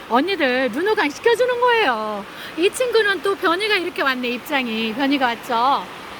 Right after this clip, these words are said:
대박입니다. 밭에도 이렇게 가득가득 메워 있어요. 세상에.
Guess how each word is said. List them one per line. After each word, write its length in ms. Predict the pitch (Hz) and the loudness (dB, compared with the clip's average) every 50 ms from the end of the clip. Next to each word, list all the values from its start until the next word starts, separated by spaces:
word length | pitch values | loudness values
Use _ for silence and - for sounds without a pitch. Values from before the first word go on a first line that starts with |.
| - - - - | -14 -14 -14 -6
대박입니다. 1080 | - 208 202 208 226 240 247 247 247 254 254 247 226 214 208 208 220 226 247 285 349 453 539 - - - - - - - - - - - - - - - - - - - - - - - - - - - - - - - - - - - - - - - - - - - - | -4 -4 -2 -2 -2 -2 -2 0 0 0 0 0 0 0 0 0 -2 -2 -2 -2 -2 -2 -4 -6 -12 -14 -14 -14 -16 -16 -16 -16 -16 -16 -16 -16 -16 -16 -16 -16 -16 -16 -16 -16 -16 -16 -14 -14 -14 -14 -14 -14 -14 -14 -14 -14 -14 -14 -16 -16 -16 -16 -14 -14 -14 -14 -8
밭에도 800 | - 220 240 247 254 - - 359 392 392 403 415 311 294 262 254 | -2 2 2 2 2 0 2 4 6 6 6 6 6 6 6 6
이렇게 300 | 254 254 285 - - 262 | 6 4 2 2 2 2
가득가득 680 | 240 - 294 349 - 605 622 - - 508 466 - 311 262 | 4 4 2 2 4 4 2 4 4 2 2 2 2 6
메워 260 | 247 247 240 233 226 | 6 6 6 6 4
있어요. 840 | 240 254 - - 339 349 359 359 339 262 208 196 190 185 185 185 196 | 2 2 2 4 6 6 6 6 6 4 2 0 -2 -2 0 -2 -2
세상에. 960 | 196 - 277 269 277 - 330 277 247 220 214 214 208 208 208 202 196 190 180 | 0 2 2 2 2 2 -2 -2 -2 -2 -2 0 0 -2 -2 -2 -4 -4 -6